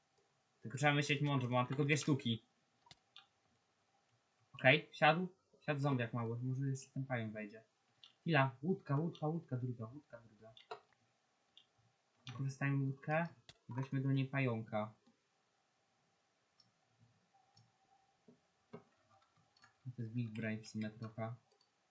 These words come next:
No właśnie do tej łódki. Ja cię kręcę.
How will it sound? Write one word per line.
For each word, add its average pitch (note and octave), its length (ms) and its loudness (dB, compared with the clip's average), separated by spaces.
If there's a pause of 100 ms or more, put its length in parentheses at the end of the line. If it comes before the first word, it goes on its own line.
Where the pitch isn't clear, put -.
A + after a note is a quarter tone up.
(4000)
No C#3+ 60 2
właśnie E3+ 400 12
do G3 100 4
tej G#3 120 6
łódki. C#3+ 640 2 (4000)
Ja A2+ 140 -6
cię A#2 160 -8
kręcę. A2 720 -2